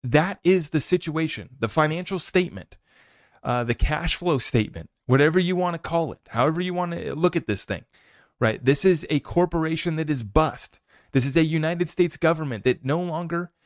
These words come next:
has been representing the people for a long time now. And the destruction of our dollar is underway.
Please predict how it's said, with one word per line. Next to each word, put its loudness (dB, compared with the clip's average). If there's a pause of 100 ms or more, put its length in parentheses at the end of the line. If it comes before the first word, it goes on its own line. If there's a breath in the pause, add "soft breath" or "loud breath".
(200)
has 4
been -2
representing 0
the -2
people 0
for 2
a 4
long -2
time -4
now. -10 (1040 soft breath)
And 4
the 4
destruction 0
of -4
our 2
dollar 0
is 2
underway. 0